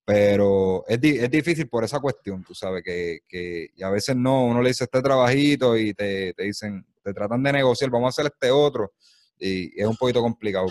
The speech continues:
pero en mi caso personal, este, ¿verdad? Algunos de, de, de los míos están por ahí,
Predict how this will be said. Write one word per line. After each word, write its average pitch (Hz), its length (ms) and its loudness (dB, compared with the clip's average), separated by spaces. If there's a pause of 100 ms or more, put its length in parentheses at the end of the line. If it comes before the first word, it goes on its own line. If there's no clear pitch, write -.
pero 95 320 -2 (360)
en 113 120 0
mi 123 120 4
caso 147 320 4
personal, 151 580 2
este, 110 240 0
¿verdad? 127 380 0
Algunos 113 380 0
de, 123 160 4
de, 113 220 0
de 107 120 -4
los 107 80 -4
míos 113 180 -4
están 123 220 -6
por 123 200 -2
ahí, 127 200 -2